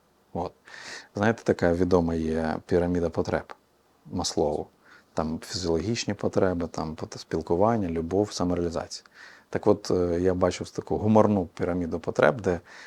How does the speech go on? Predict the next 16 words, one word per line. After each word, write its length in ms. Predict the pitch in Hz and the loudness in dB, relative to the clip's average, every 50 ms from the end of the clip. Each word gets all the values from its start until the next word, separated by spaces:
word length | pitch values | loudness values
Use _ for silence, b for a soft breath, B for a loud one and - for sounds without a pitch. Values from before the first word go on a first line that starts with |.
| B B | B B
в 180 | - - - - | -14 -12 -10 0
базовій 540 | - 95 92 98 101 95 98 92 87 90 87 | 4 6 8 8 6 6 4 2 2 0 0
своїй 320 | - - 90 87 85 85 | 0 0 0 0 0 0
основі 400 | 87 82 - - 120 123 117 101 | -2 -4 -2 0 2 2 2 2
під 220 | - - 104 92 - | 2 2 0 0 0
фізіологічними 580 | - 87 85 85 82 85 90 - - 87 80 | 0 0 0 0 0 -2 -4 -4 -6 -6 -4
потребами 380 | - 90 95 110 113 117 104 90 | -2 4 4 4 6 4 2 0
там 180 | - 95 87 | -2 -2 -2
стоїть 200 | - - 90 87 | -2 -2 -2 0
Wi-Fi. 400 | 90 90 98 95 - - 78 - - - _ _ b b b b b b b b _ _ | 0 0 0 0 -2 -2 -4 -6 -6 -10 _ _ b b b b b b b b _ _
Розумієте? 460 | - - - - - 127 - - 98 | -16 -16 -8 -6 -4 -4 -2 -2 -2
Тобто, 360 | - - 101 - - 113 90 - | -2 -4 -6 4 4 4 4 6
<laughs> 40 | - | 4
якщо 300 | 120 110 - - - 107 | 0 0 0 4 6 6
його 200 | 101 101 101 101 | 8 8 6 6
нема, 340 | 101 101 104 117 135 165 | 4 4 2 2 2 2